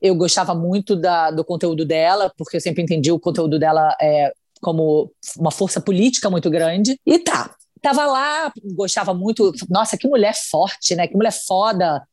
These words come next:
Mãe solo, gêmeas, amamentação, lutando contra a porra toda,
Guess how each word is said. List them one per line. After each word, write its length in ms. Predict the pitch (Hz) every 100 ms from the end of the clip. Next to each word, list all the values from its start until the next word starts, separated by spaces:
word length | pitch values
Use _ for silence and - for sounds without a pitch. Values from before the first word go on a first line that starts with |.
| -
Mãe 200 | 180 190
solo, 640 | - 156 170 202 185 160
gêmeas, 520 | 139 170 202 208 175 170
amamentação, 760 | 180 180 185 175 - 180 190
lutando 400 | 185 196 196 196
contra 200 | 190 185
a 40 | 180
porra 200 | 190 185
toda, 600 | 175 165 196 180 156